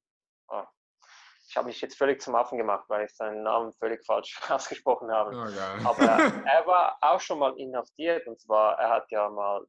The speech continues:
Speaker 1: Tiere freigelassen. Und er wurde dann dazumals, äh,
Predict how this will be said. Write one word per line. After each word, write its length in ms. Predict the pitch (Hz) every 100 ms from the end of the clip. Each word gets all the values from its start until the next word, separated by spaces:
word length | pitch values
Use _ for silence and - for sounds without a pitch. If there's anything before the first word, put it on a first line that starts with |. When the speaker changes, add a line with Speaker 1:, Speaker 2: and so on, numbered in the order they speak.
| _
Speaker 1:
Tiere 400 | 131 127 120 113
freigelassen. 840 | - 101 117 135 131 131 - 151 _ _ _ - _ _ _ -
Und 680 | 131 120 117 117 117 117 113 _
er 200 | - 120
wurde 360 | 135 147 - 135 _ _
dann 380 | 123 113 143 170 -
dazumals, 1200 | - 123 143 - 147 143 135 135 139 139 - - _ _ - - - _ _
äh, 200 | - 113